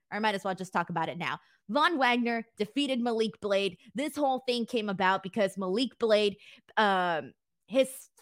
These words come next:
father's sweater was destroyed at the hands of Von Wagner. And so they had a match. It was pretty okay, actually. It wasn't, like, too terrible or anything like that.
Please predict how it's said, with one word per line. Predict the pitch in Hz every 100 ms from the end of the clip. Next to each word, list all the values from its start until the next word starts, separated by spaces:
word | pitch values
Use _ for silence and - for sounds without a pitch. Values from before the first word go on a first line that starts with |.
| -
father's | 277 277 254 247
sweater | - 240 220 196 180 - -
was | 214 240 -
destroyed | 226 - - 247 226 214 208 202
at | 208
the | 214
hands | 202 240 220 196 202 226
of | 208 147
Von | 220 208 196 185
Wagner. | 180 202 208 202 165 170 175 - - -
And | 214 226
so | - 240 226 214 160 165 - _ -
they | 190
had | 202 202 262
a |
match. | 311 453 262 -
It | 269
was | 262 269
pretty | - 554 587 403
okay, | 294 294 330
actually. | 302 190 - 233 214
It | 226
wasn't, | 330 539 392
like, | 302 240 _ _
too | - 285
terrible | - 247 254 269 196 196
or | 196
anything | 208 208 196
like | 180 180
that. | 220 202 185